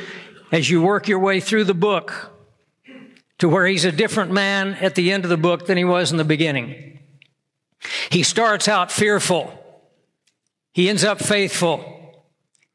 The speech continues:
He starts out discouraged and defeated. He ends up victorious.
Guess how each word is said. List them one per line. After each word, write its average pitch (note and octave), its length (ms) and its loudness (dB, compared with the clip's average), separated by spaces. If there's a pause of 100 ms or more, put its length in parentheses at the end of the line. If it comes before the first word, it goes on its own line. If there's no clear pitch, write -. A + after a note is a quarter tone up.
(500)
He F3 140 2
starts A3+ 420 2
out A3+ 640 0
discouraged A3+ 840 0
and G3 180 0
defeated. F#3+ 1000 -2 (680)
He F3 200 2
ends F3 160 0
up F#3+ 160 0
victorious. F3+ 960 0